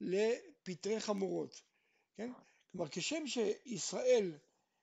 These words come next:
שנפלו לו פטרי חמור מאבי אמו כהן, כן, זה דבר שהוא לא מסוים, כי עדיין הוא לא הפריש את ה-,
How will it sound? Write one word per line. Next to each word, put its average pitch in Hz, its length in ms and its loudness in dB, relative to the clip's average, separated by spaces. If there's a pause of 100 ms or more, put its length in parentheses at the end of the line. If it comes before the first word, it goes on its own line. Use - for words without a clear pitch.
(120)
שנפלו 175 380 -2
לו 240 140 2
פטרי 214 280 -4
חמור 214 360 0
מאבי 180 420 -2
אמו 196 220 -2
כהן, 185 400 -2 (760)
כן, 185 140 -6
זה 156 100 -4
דבר 160 220 0
שהוא 180 200 2
לא 311 100 4
מסוים, 190 260 -2
כי 160 140 -6
עדיין 147 300 -4
הוא 175 160 0
לא 226 120 6
הפריש 220 480 -2
את - 140 -8
ה-, 160 220 -6